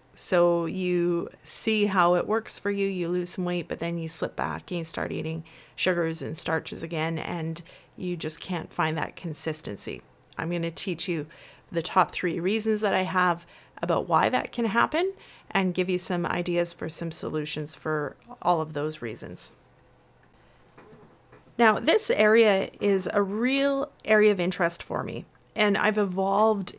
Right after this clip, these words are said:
into this area of interest in that I started originally when I started, uh, thinking about doing some form of obesity medicine, uh, in my own practice.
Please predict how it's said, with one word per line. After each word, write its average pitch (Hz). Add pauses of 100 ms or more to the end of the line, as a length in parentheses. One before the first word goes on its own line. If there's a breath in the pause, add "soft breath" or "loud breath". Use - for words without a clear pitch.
into 196
this 175
area 175
of -
interest - (460 loud breath)
in 208
that 185
I 185
started 202
originally 196
when 202
I 175
started, 180 (600 loud breath)
uh, 180
thinking 208
about 185 (120)
doing 180
some 190
form 180
of 175
obesity 180
medicine, 175 (320)
uh, 175
in 185
my 175
own 254
practice. 196